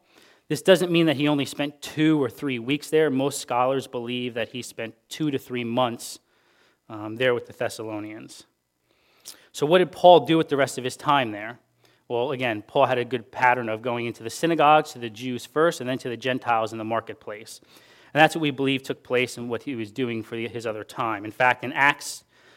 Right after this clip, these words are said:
uh, seventeen, verse four, gives us an insight to this. It says, "Some of the Jews were persuaded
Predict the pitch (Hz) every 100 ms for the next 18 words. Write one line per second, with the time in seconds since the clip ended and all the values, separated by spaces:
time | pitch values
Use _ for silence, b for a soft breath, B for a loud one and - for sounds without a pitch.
0 | b 127 117 - 139 131 - 139 120 120
1 | 120 - 202 180 127 127 120 123 - 127
2 | 147 147 - 117 - 113 107 - 123 -
3 | 123 117 - b b b b b b -
4 | 180 196 202 175 123 120 160 165 165 -
5 | 139 143 139 - 165 190 131 117